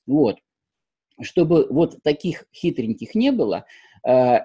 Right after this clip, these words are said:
и, э, вводится институт маркетмейкеров. И открытие сказало: "Вот мы будем выступать в качестве маркетмейкера". И разница между вот, э,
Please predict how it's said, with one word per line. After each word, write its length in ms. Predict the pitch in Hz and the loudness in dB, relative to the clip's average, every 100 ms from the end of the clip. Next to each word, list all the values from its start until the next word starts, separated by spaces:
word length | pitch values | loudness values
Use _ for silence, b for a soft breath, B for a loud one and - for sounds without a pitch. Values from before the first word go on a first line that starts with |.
| - | -2
и, 380 | 196 208 170 - | -2 0 -2 0
э, 220 | 143 139 | 2 2
вводится 680 | 139 160 208 196 165 - 131 | 0 -2 -2 -2 -4 0 0
институт 840 | - 131 135 - 139 139 196 202 _ b b _ | 2 0 0 -2 -8 0 0 0 _ b b _
маркетмейкеров. 1400 | 123 147 147 147 135 - - 151 143 113 - 98 101 95 - | -2 0 0 -2 -8 -10 -4 0 2 0 -2 -6 -6 -10 -8
И 540 | 127 131 127 120 117 117 | -4 -2 0 0 -2 -2
открытие 540 | 120 127 277 277 127 | -6 -6 -8 -6 -8
сказало: 540 | - 117 117 117 117 | -4 -4 -2 -2 -2
"Вот 200 | 131 156 | -2 -4
мы 180 | 208 277 | -2 -2
будем 320 | 175 135 123 | 0 -2 -2
выступать 500 | 117 - 135 120 95 - | -2 -4 -8 -6 -10 -8
в 60 | |
качестве 460 | 117 135 - 120 113 - | -8 -8 -8 -8 -8 -8
маркетмейкера". 1300 | 127 127 - 120 _ _ - 120 95 90 - 95 - B B - | -8 -8 -10 -16 _ _ -6 -2 -2 -4 -8 -8 -12 B B -4
И 280 | 151 135 b b - | -2 -2 b b -4
разница 600 | 220 269 262 127 - 117 | 0 0 -2 -6 -4 -2
между 360 | 135 135 127 127 | 0 -2 -2 -2
вот, 220 | 127 131 | -2 -4
э, 680 | - 127 131 127 123 120 | -4 -2 0 0 0 -4